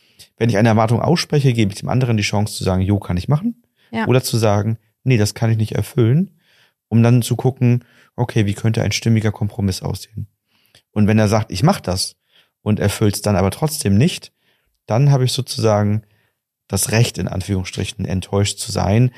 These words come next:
Speaker 1: Denn dann durfte ich ja mit Recht erwarten, dass derjenige das entsprechend durchführt,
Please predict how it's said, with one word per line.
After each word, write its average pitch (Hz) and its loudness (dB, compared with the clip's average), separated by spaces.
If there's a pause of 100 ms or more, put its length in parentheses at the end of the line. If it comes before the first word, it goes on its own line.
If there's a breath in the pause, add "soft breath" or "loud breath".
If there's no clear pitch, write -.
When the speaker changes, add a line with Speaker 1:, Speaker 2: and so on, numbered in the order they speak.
(220 loud breath)
Speaker 1:
Denn 98 0
dann 131 2 (320 soft breath)
durfte 120 -2
ich 113 -2
ja 117 0
mit 113 4
Recht 113 0
erwarten, 107 0 (300 soft breath)
dass 101 -4
derjenige 95 2
das 92 0
entsprechend 95 -4
durchführt, 120 2